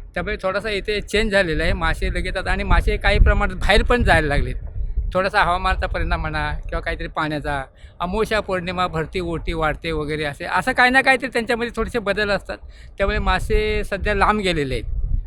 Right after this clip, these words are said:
आता हे साधारणतः मला वाटतं एक, अ, पावसाच्या आसपास परत जवळ येतील आणि त्यावेळेस परत मासेमारी चालू होणार आहे मोठ्या प्रमाणात. आणि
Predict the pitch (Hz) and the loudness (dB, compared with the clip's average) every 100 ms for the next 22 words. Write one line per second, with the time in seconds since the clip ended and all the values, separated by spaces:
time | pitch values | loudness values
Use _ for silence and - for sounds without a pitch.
0 | - - 160 220 202 233 220 196 190 202 | -6 -6 -2 0 4 4 4 2 2 0
1 | 208 196 190 196 - 208 208 208 208 - | 0 0 0 -2 -2 -2 0 0 -2 -6
2 | - 196 185 180 170 - 165 - 202 208 | -2 0 2 0 0 0 0 0 0 2
3 | 190 - 180 196 190 170 175 190 160 165 | 0 0 -4 -2 -2 0 -2 0 -2 -4
4 | - - - - - 160 196 196 - 208 | -10 -14 -20 -16 -12 -2 -2 -2 -2 -2
5 | 226 196 170 185 202 202 185 170 156 143 | 0 0 0 0 -2 2 2 4 2 0
6 | 147 139 143 139 127 123 113 - - - | -2 -2 -4 -6 -8 -10 -12 -16 -20 -20
7 | - - - - 190 | -20 -18 -16 -10 -10